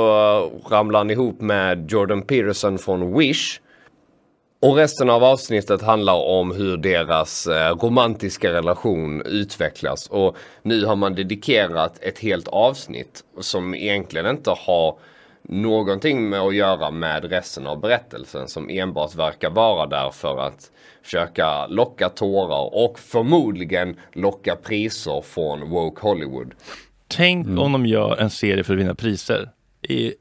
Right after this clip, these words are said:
Speaker 2: jävligt sjukt. Tänk om Zlatan
Speaker 3: Det är förmodligen det de vill, och att folk ska gå och titta på de jävla, de vill att folk ska gå och titta.
Speaker 2: Ja. Och vinna priser. Alltså,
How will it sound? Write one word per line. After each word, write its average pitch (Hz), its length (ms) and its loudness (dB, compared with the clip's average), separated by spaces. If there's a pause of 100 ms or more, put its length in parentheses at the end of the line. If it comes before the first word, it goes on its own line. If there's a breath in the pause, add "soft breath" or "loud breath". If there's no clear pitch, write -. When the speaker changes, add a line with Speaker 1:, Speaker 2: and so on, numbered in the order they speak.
(120)
Speaker 2:
jävligt - 380 -6
sjukt. - 360 -8 (320)
Tänk 165 100 0
om 160 60 2
Zlatan 123 340 4
Speaker 3:
Det 123 80 4
är - 40 6
förmodligen 170 320 4
det 185 220 6
de 135 160 4
vill, 123 300 4
och 143 120 4
att 139 140 -2
folk 160 220 4
ska 127 120 -4
gå 120 100 2
och 131 80 0
titta 196 360 2
på 131 180 4
de 127 180 6
jävla, 143 300 4 (220 loud breath)
de 196 200 2
vill 196 180 4
att 180 120 2
folk 208 260 2
ska - 120 -6
gå 151 140 0
och 160 100 0
titta. 196 460 0 (280)
Speaker 2:
Ja. 131 240 6 (1040)
Och 143 180 4
vinna 147 160 4
priser. 147 340 0
Alltså, 127 220 -2